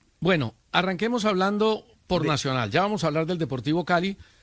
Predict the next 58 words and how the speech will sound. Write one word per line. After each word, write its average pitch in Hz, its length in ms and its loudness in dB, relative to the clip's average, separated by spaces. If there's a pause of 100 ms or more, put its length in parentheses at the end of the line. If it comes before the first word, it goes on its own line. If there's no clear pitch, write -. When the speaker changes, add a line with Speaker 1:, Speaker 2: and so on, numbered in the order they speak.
Speaker 1:
para 139 220 0
que 143 140 -2
no 147 100 4
Speaker 2:
Uy, 180 140 6
Speaker 1:
se 170 60 6
Speaker 2:
de, 156 140 4
Speaker 1:
nos 151 100 -2
Speaker 2:
y 156 100 4
de 151 100 4
Millonarios. 151 680 2
Speaker 1:
moleste 160 300 -2
don 175 160 -2
Juan 143 120 0
Speaker 2:
Hoy 208 100 4
sí - 100 0
no 339 60 4
Speaker 1:
Carlos 262 120 0
Speaker 2:
quieres 254 200 4
Speaker 1:
Valverde. 202 200 2
Speaker 2:
hablar 202 120 0
de 233 80 -2
Millonarios, 214 520 0
César. 220 320 -4
Speaker 1:
También, - 300 0
Speaker 2:
Curiosamente 214 400 0
Speaker 1:
también - 20 2
Speaker 2:
no - 60 -2
Speaker 1:
voy - 60 -2
a - 40 -2
Speaker 2:
quieres - 160 2
Speaker 1:
hablar 180 100 0
de 180 60 0
Speaker 2:
hablar 202 300 -2
de 190 80 0
Speaker 1:
Millonarios. 320 260 -2
Speaker 2:
Millonarios. 240 40 -12
Speaker 1:
No, 156 220 -2
no, 165 60 2
hay 156 100 0
que 156 100 -2
hablar 185 180 0
de 262 80 -2
Millonarios 208 580 0 (280)
porque 185 260 0
hay 214 80 2
una 240 160 -2
pregunta 170 680 -2
que 160 100 -2
vamos 175 240 -2
a 180 40 2
hacer 165 260 0
también 190 640 -2
en 165 180 0
sondeo 156 460 0
de 151 120 0
YouTube. 135 460 0 (520)
¿Es 202 200 2
Millonarios 202 880 -4